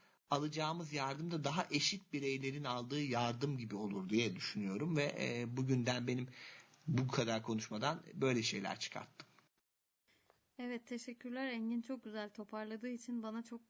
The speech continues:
Speaker 2: teşekkür etmek dışında bir şey kalmadığını <laughs> düşünüyorum. Sokağa gerçekten, e,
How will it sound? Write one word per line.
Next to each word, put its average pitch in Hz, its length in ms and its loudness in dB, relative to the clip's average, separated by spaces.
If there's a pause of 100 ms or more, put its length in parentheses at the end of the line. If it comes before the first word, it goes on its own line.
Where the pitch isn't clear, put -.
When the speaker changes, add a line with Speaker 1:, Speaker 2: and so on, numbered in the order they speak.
(280)
Speaker 2:
teşekkür 220 380 -8
etmek 226 360 -6
dışında 220 340 -6
bir 214 40 -10
şey 240 240 -6 (180)
kalmadığını 202 600 -2
<laughs> - 0 -
düşünüyorum. 226 840 -2 (1000)
Sokağa 262 460 -2
gerçekten, 262 800 -2
e, 226 640 -4